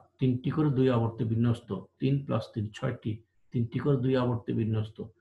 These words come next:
গর্ভাশয় সুপিরিয়র, অধিগর্ভ, প্রকোষ্ঠ সংখ্যা এক, এটা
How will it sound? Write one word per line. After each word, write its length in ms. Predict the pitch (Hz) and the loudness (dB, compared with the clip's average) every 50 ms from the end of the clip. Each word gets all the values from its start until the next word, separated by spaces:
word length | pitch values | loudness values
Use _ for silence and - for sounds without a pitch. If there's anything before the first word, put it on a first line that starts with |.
| _ _ _ _ _ _ - | _ _ _ _ _ _ -2
গর্ভাশয় 320 | 120 123 135 135 - 143 | 0 2 2 2 0 -2
সুপিরিয়র, 420 | - - 151 143 175 151 139 127 | -2 -2 -2 2 4 4 4 4
অধিগর্ভ, 340 | 120 113 127 131 143 147 170 170 - | 4 2 2 2 2 2 2 0 -2
প্রকোষ্ঠ 320 | 127 107 117 110 - - | -4 -2 -2 -4 -4 -6
সংখ্যা 300 | 113 120 113 107 - - - | -4 -4 -4 -2 -4 -6 -8
এক, 180 | - 95 92 - - _ _ _ _ _ _ _ - - - _ _ | -8 -10 -12 -12 -14 _ _ _ _ _ _ _ -20 -20 -20 _ _
এটা 220 | - 113 110 147 | -12 -4 -2 -2